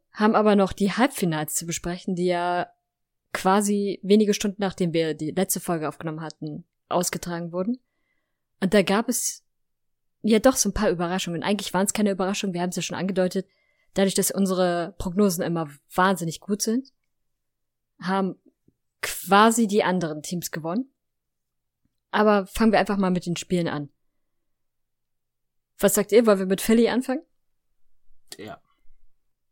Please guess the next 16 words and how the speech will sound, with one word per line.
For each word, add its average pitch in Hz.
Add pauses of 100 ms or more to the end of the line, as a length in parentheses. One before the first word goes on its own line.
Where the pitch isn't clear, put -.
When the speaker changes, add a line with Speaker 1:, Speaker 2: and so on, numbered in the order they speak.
(120)
Speaker 1:
Willst 180
du 170
schon 175
was 165
dazu -
sagen 175
oder 220
ist 196
es -
noch 185
zu -
schwer, 160 (280)
dein 160
neues 165
liebiges 165
Team 175